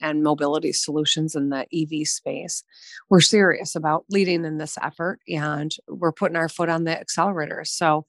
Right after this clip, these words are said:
when you look at the high quality of life and the incredible partners that we have in our phenomenal higher in-, you know, education institutions, it's a team effort, and working with our utilities to ensure that we've got the energy that is reliable.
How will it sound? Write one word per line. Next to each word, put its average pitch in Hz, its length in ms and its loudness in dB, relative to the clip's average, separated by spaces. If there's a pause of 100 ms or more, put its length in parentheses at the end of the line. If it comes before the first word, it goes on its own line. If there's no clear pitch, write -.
(360)
when 175 180 -2
you 196 140 0
look 190 280 -6
at - 220 -10
the - 60 -10
high 185 240 -2
quality 175 300 0
of 160 120 -4
life 156 320 -4
and 160 100 -6
the 147 140 -4
incredible 156 680 -2
partners 160 400 -2
that 143 140 -4
we 147 120 -18
have 151 200 -6
in 151 100 -4
our 147 240 -4 (280)
phenomenal 160 420 2
higher 165 320 -2
in-, - 180 -6 (220)
you 165 140 4
know, 143 160 2
education 160 560 -4
institutions, 139 800 -6 (480)
it's - 160 2
a 185 60 2
team 190 220 4
effort, 190 320 0 (400)
and 165 180 4
working 160 280 0
with 160 160 -2
our 143 80 2
utilities 165 760 -2 (360)
to - 100 -10
ensure 160 300 -4
that 151 120 -4
we've 160 160 -4
got 147 140 -4
the - 140 -6
energy 151 480 -4
that 127 200 -2
is 139 220 -8
reliable. 165 640 -4